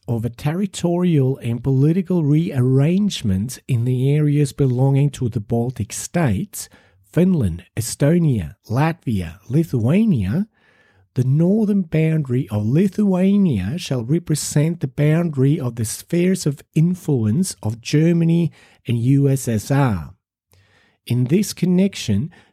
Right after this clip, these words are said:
the interest of Lithuania in the Vilna area is recognized by each party," end quote. So this so-called rearrangement will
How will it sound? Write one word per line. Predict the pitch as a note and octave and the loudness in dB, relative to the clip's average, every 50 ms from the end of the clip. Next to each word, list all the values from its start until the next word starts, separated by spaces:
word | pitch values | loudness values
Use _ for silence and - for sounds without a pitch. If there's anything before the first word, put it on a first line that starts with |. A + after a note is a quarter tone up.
| _ | _
the | - D3 - _ - | -10 -10 -8 _ 0
interest | D3+ F#3+ A3+ A3+ - - G#3+ G3+ - - | 0 0 0 0 -2 -2 -2 -2 -2 -2
of | E3+ C#3+ | -4 -2
Lithuania | D3+ D#3 F#3 F#3+ F#3 - F#3 E3+ D#3+ E3 F3+ G3 G3+ G3 F3+ C#3 G#2 F#2+ A2+ - C#3+ | 0 0 0 0 0 0 0 0 2 2 4 4 4 4 4 4 2 0 0 0 2
in | C#3+ D#3 E3 | 2 2 2
the | C#3 C3 | 2 0
Vilna | B2 B2 D3+ F#3 G#3 A3 G#3+ G3 F3+ C#3 A#2 A#2 - | 0 0 2 2 4 4 4 4 2 2 0 -2 0
area | A2+ G#2 F#2+ F#2+ G2+ G#2 A2+ B2+ C3+ | 0 0 2 2 2 2 0 0 -2
is | C3 C3 A#2+ B2+ A#2+ | -4 -4 -4 -2 0
recognized | B2 C#3 D3 - E3 D#3+ D3+ D3+ C#3+ C#3+ C#3+ C#3+ C#3+ - - - | 0 0 2 2 0 0 2 2 2 4 2 2 0 0 -2 -2
by | A2+ A2+ A2+ - | -2 -2 -2 -2
each | - E3 F3+ F#3+ - - - - - - | -2 -2 -2 -2 -2 -6 -10 -10 -10 -12
party," | - - C#3+ D3+ D#3 D#3 D3 - G2+ E2+ F2 - | -4 -2 0 2 2 0 0 -2 -6 -8 -8 -4
end | - F#2 F#2+ G2 - | -2 -2 -2 -2 -4
quote. | - A2 G2+ F2 E2+ E2+ - - - - _ _ _ _ _ _ _ _ _ _ _ _ _ _ _ _ _ _ _ _ _ _ _ _ _ _ _ _ _ _ | -4 -2 -2 -2 -4 -6 -12 -20 -20 -20 _ _ _ _ _ _ _ _ _ _ _ _ _ _ _ _ _ _ _ _ _ _ _ _ _ _ _ _ _ _
So | - - - - - A#2+ G2+ G2 F#2+ F#2 | -14 -12 -8 -4 0 2 2 2 2 2
this | F2 C3+ D3 C3+ - - - _ _ _ _ _ _ _ _ - | 2 2 0 0 -2 -6 -14 _ _ _ _ _ _ _ _ -16
so-called | - - - - C3+ A#2+ A#2+ A#2+ - - - B2 A2+ A2 A#2 A#2 - - | -12 -8 -4 -2 -2 -2 -2 -4 -6 -6 -4 -2 -2 -2 -2 -4 -8 -10
rearrangement | - G#2+ A2 B2+ D3+ E3+ F3 F3 D#3 C#3 C3+ C3 B2+ C#3+ E3+ F3+ F#3+ G#3 F#3+ - - - B2 G2 F#2+ G2+ A2+ E3 A3 A#3 - - - - - - - _ - - _ _ _ _ - | -6 0 2 2 2 2 2 2 2 2 2 2 2 4 4 4 4 2 2 -2 -4 -2 0 0 2 2 2 0 0 -2 -4 -10 -14 -16 -18 -20 -20 _ -20 -20 _ _ _ _ -4
will | A2+ A2+ A#2+ B2 B2 B2 C3 C#3 D3+ | 0 2 2 4 4 4 2 2 0